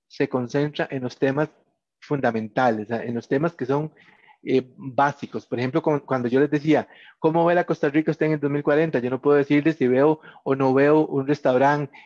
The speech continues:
en la Avenida Central, ¿verdad? Lo que sí veo es una Costa Rica más igualitaria, es una Costa Rica más sostenible, es una Costa Rica más educada, es una Costa Rica, este, más innovadora, ¿verdad?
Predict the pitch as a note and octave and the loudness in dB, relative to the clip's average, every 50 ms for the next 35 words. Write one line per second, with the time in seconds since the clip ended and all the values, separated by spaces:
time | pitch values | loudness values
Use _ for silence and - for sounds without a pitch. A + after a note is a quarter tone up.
0 | _ - C3+ C3+ C3 B2 A#2+ A#2+ B2 C3 C3+ C3+ B2+ C3+ A#2 - - A2 G2+ G2+ | _ -2 -2 0 0 0 0 0 0 -2 -2 -2 -2 -4 -4 -4 -2 -2 -2 -4
1 | G2+ G2+ G#2+ C3 D#3+ E3 - _ _ - - _ _ _ _ _ _ - C#3 C#3 | -6 -8 -6 -6 -6 -6 -8 _ _ -20 -20 _ _ _ _ _ _ -2 0 0
2 | C3+ - C3 - - D#3+ F#3 G3+ G#3 G3+ F#3+ G3 G#3+ C#4 - _ _ C3 C3 - | 2 0 -2 -2 0 0 2 4 4 4 4 2 2 0 -4 _ _ -6 -4 -4
3 | C#3+ D3 D3+ - E3 - - E3+ D3 C#3 C#3 - C3 B2+ C3 B2+ C3 - D3+ C#3+ | -2 -4 -2 -2 -2 -2 -2 -2 -2 -2 -2 0 -2 -2 0 -2 -2 -2 -4 -4
4 | C#3+ C3+ A#2 A2+ G2+ - A2+ A2 A#2 B2 C#3 D#3 E3 _ _ _ _ _ _ _ | -4 -4 -4 -4 -4 -4 -4 -2 -2 -4 -6 -8 -10 _ _ _ _ _ _ _
5 | - B2+ C3 C#3 C#3 C3+ - C#3 - B2 A2 A#2+ C3 - B2 A2+ A2 A2+ C3 D3 | -6 -4 -4 -2 -2 -4 -4 -4 -4 -4 -4 -2 -2 -2 -2 -2 0 -2 -2 -2
6 | - - F3 - - F3+ D3 B2+ B2 B2 B2+ C3 C#3+ E3+ - _ - - - _ | -4 -6 -8 -6 -6 -6 -4 -2 0 0 0 -2 -2 -6 -8 _ -20 -20 -20 _
7 | - B2+ A#2+ C3+ C#3+ C#3 - C#3 - C#3 C3+ C#3 - A#2 A#2 A2 A#2 C3+ E3+ - | -12 -10 -6 -4 -4 -4 -2 -2 -2 0 0 0 0 -2 -2 -2 -2 -2 -2 0
8 | G3+ F#3 D3+ C3 - - C3 A#2+ A#2 A#2+ D3 F#3 - _ _ - _ _ _ _ | 0 0 0 0 -2 -2 -2 0 0 -2 -4 -6 -8 _ _ -20 _ _ _ _
9 | - B2 - C#3+ D#3 D#3+ - E3+ - F#3 D#3 C#3+ C#3+ C3+ - F3 E3+ - - C3+ | -8 -6 -4 -4 -2 -2 -2 -4 -2 -2 0 0 0 0 0 -4 -4 -4 -2 -2
10 | C3 - - - - C3 B2 A#2+ A2+ A2 A2 A2 A2 - - B2 B2 B2+ C3 - | -2 -2 -4 -6 -4 0 0 2 0 0 -2 -6 -12 -14 -8 -6 -4 -4 -4 -4
11 | D#3+ D#3+ D#3 D3+ C3+ A#2 A2 A2 A2+ C3 D3+ F3+ G3 F#3+ _ - A2 A#2+ D3 D3 | -6 -4 -4 -2 -2 -2 0 0 0 0 0 0 -2 -6 _ -12 -8 -8 -8 -8